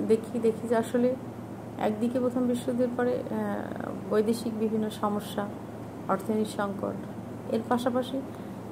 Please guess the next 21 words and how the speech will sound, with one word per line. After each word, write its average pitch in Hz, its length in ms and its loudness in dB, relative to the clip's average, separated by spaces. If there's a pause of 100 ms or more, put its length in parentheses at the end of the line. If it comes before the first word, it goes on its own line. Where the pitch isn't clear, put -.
(120)
যদি 233 380 6 (340)
সেই - 180 2
সময় 247 280 2
আমরা, 226 260 4
উম, - 840 -4 (160)
ট্রেডসম্যানের 226 500 4
আকস্মিক 208 560 0
মৃত্যুটা 233 460 4
না 202 140 2
হতো 202 320 0 (760)
বা 202 360 8 (800)
মহামন্দাটা 226 680 4
না 180 140 2
হতো, 180 300 -2 (760)
তাহলেও 240 360 8
হয়তো 208 320 4
বা 196 140 4 (180)
মার্কিন 196 400 0
সহায়তা 185 400 0
যেভাবে 190 400 2
পাচ্ছিল 180 500 0